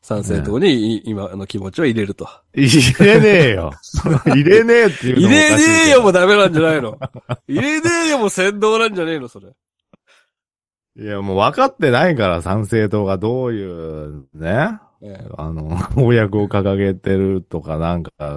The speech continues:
Speaker 2: 考えとか。
Speaker 1: え、今、参政党について、どういう印象を持ってるんですか？
Speaker 2: どういう印象？
Speaker 1: うん。
Speaker 2: なんか代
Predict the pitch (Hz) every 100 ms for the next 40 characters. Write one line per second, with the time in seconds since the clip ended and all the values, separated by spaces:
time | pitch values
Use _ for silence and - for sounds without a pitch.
0 | 73 - 98 107 101 85 71 65 60 -
1 | 147 180 254 214 135 123 _ - - 143
2 | 135 143 139 135 135 131 123 143 123 95
3 | 98 92 90 92 135 151 123 110 98 101
4 | 104 104 107 98 101 - 92 85 87 -
5 | - _ _ _ _ _ _ _ _ _
6 | _ _ - 95 101 170 208 202 135 104
7 | 92 92 80 90 85 107 87 69 52 50
8 | - 104 120 98 107 131 139